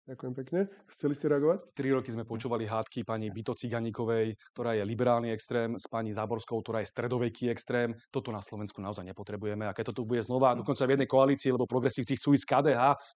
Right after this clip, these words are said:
Speaker 2: ktorých nazýva pliagou do koalície, takýto zlepenec Slovensko nepotrebuje.
Speaker 1: Mhm. Dobre, páni, poďme, eh, k ďalšej téme. Eh, Maroš Žilinka tvrdí, že prezidentka Čaputová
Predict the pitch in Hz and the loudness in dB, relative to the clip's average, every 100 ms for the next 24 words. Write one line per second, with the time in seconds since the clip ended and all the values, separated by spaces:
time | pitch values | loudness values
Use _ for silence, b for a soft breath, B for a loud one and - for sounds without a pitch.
0 | - 127 123 127 139 139 143 139 151 143 | 0 2 4 4 6 4 6 6 6 4
1 | 139 - - 127 135 135 123 131 120 113 | 2 -2 -4 0 4 4 2 0 0 0
2 | b 113 107 - 104 107 98 95 - 95 | b -6 -4 -4 -4 -4 -6 -8 -10 -12
3 | 95 - 85 76 - - 101 _ _ - | -12 -14 -16 -16 -18 -20 -20 _ _ -16
4 | 127 208 - B B B B - 214 170 | -10 -10 -12 B B B B -2 0 2
5 | 139 131 120 160 180 151 123 127 117 117 | 2 2 0 0 4 4 2 -4 -6 -4
6 | 131 160 - 185 175 170 170 165 160 b | -2 0 0 0 4 6 8 6 4 b
7 | b b - 131 123 120 120 165 190 160 | b b -6 -2 0 2 2 2 0 -2
8 | - 123 143 180 185 - 139 170 160 143 | -6 0 2 2 0 0 0 0 -2 0
9 | 147 170 185 147 131 123 156 170 170 | 0 0 -2 -2 -2 -4 -2 0 0